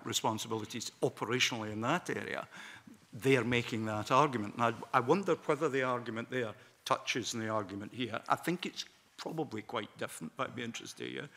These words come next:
But I'd also be interested to hear, uh, whether, you know, rather than having specialists from Police Scotland at Edinburgh Airport, where you've, at Edinburgh and Glasgow, six or seven million people a year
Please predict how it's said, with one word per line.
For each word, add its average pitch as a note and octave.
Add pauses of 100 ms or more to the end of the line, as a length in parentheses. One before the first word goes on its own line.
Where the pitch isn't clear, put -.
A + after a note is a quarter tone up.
(360)
But B2+
I'd A#2+
also E3
be A#2
interested -
to A2+
hear, G#2+ (400)
uh, A2+ (120)
whether, A#2 (640)
you C3
know, A2+
rather B2
than A2
having G#2+ (380)
specialists - (560)
from G#2 (320)
Police A#2
Scotland - (320)
at A#2+
Edinburgh A#2
Airport, A#2 (100)
where A#2
you've, G#2 (180)
at A#2+
Edinburgh A2+
and G2+
Glasgow, A#2+
six -
or A#2+
seven A2
million A2+
people B2
a A2+
year A#2